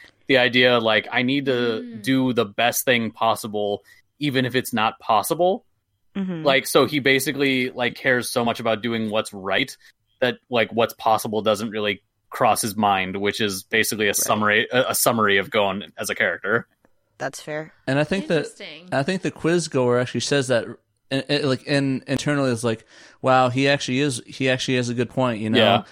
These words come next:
Speaker 4: He, he realized that eventually he's gonna have to make that choice, whether he likes it or not.
Speaker 3: So why was silence the right answer then?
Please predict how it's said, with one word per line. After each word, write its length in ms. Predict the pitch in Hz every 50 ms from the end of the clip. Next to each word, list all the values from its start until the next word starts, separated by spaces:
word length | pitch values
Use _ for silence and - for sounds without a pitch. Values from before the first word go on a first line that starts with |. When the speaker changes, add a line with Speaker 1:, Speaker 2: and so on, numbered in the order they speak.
| - - _
Speaker 4:
He, 240 | - - 131 131 120
he 200 | 120 127 135 127
realized 420 | 120 139 139 139 139 131 110 120
that 100 | 127 120
eventually 400 | 117 104 131 131 127 - 131 120
he's 140 | 120 120 -
gonna 200 | - 139 123 120
have 160 | 127 123 -
to 80 | - 117
make 260 | 113 117 127 - -
that 200 | 120 110 104 -
choice, 580 | - - 131 123 113 110 107 - - - - - _ - _ _
whether 180 | - 131 127 123
he 120 | 113 123
likes 320 | 110 113 117 117 - - -
it 80 | 107
or 80 | 104 107
not. 340 | 107 110 113 110 107 - -
Speaker 3:
So 180 | - - 285
why 160 | 269 269 285
was 140 | 311 320 302 -
silence 500 | - - 220 202 214 254 285 277 254 -
the 100 | 175 156
right 180 | 147 139 139 135
answer 340 | - 85 - - - 107
then? 360 | 95 - - 78 - 185 190